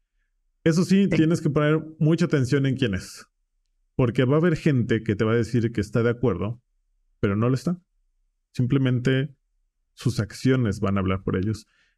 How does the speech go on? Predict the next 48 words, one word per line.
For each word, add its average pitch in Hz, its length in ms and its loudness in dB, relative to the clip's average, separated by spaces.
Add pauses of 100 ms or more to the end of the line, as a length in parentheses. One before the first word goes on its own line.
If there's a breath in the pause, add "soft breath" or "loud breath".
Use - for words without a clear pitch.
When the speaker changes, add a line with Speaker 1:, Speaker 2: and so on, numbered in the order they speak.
(360)
Speaker 1:
Algunos 160 380 2
te 170 60 2
van 151 120 2
a 156 40 2
decir 151 500 0 (420)
que 131 100 2
te 117 120 0
apoyan, 208 640 2
pero 117 360 2
que 113 120 -2
no 110 160 0
están 117 260 -2
de 107 60 0
acuerdo 92 280 -2
con 87 140 -6
ello. - 140 -16 (380)
A 98 120 -4
esos, 107 260 -2
cuando 98 280 -2
menos, 101 220 -2
son 101 180 -2
directos. 139 560 -4 (680)
Aunque 123 960 0 (120)
digan 160 340 2
que 170 100 2
te 143 100 0
apoyan, 117 420 0
pero 98 120 -2
si 117 140 -4
no 127 80 0
están 135 200 -2
de 127 60 2
acuerdo, 123 440 0
no 135 180 0
te - 80 -2
van 151 140 0
a 147 60 0
apoyar 117 340 0
en 107 100 -2
verdad. 104 300 -2 (960)
Y 135 120 4
otros 147 280 2
más 117 400 -2
te - 80 2
van 110 160 2
a 113 80 -2
poner 113 280 -2
trabas. 123 520 -4